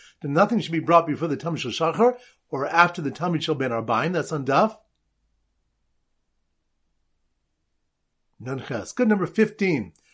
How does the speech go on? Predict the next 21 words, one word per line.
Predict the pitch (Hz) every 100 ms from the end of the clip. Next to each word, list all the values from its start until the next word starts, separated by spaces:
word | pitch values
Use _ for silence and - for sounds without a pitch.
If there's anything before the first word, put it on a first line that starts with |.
| _ -
Which | 123 180
daf | 214
do | 190
we | 180
learn | 170
that | 156 -
Tziruf | - 233 190
is | 190 123
the | 165 143
Raisa | 139 165 -
or | 180
the | 135
Rabban? | 127 120 123 170
That's | 156 -
on | 143
daf | 127 156 220 - _ _ _ _ _ _ _ _ _ _ _ _ _ _ _ _ _ _ _ _ _ _ _ _ _ _ _ _ _ _ _ _ _ _ _ _ _ _ 113
Yud | 139
Tes. | - 127 -
Good. | -
Number | 208 185
sixteen. | - 233 - - 147 95